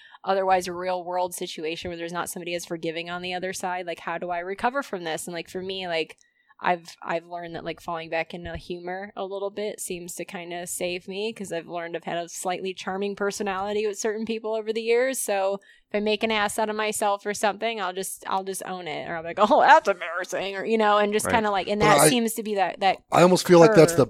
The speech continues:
Speaker 3: best way to go about it. Just face it head on. Like, take your lumps and, like, learn how to laugh at yourself.
Speaker 1: But
Speaker 3: I,
Speaker 1: at the
Speaker 3: so many
Speaker 1: same
Speaker 3: people are
Speaker 1: time
Speaker 3: so uptight that they literally can't laugh about anything, like, like, about themselves, 'cause their ego won't allow that.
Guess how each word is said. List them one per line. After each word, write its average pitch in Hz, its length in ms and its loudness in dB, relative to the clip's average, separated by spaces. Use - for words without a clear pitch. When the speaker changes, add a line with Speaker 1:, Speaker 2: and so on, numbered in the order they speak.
Speaker 3:
best 143 320 6
way 135 140 6
to 120 80 4
go 117 100 2
about 120 280 8
it. 110 80 2
Just 117 200 -4
face 139 260 4
it 156 60 8
head 156 160 8
on. 151 300 6
Like, 120 120 0
take 147 220 8
your 151 80 8
lumps 143 320 8
and, 143 100 2
like, 135 180 2
learn 135 200 6
how 131 120 2
to 120 40 2
laugh 123 300 4
at 120 120 -4
yourself. 98 360 -4
Speaker 1:
But 254 120 8
Speaker 3:
I, 277 40 6
Speaker 1:
at 269 60 2
the 254 120 2
Speaker 3:
so - 160 4
many 185 120 8
Speaker 1:
same 233 60 2
Speaker 3:
people 156 240 4
are 147 60 8
Speaker 1:
time - 220 0
Speaker 3:
so 151 400 8
uptight 143 520 2
that 123 100 -6
they 123 80 0
literally 131 320 2
can't 120 260 -8
laugh 110 280 -2
about 104 280 -8
anything, 120 500 6
like, 117 220 0
like, 120 300 0
about 117 240 0
themselves, 104 480 0
'cause 110 120 -4
their 110 100 -4
ego 131 240 6
won't 110 200 0
allow 107 300 -4
that. 90 220 -12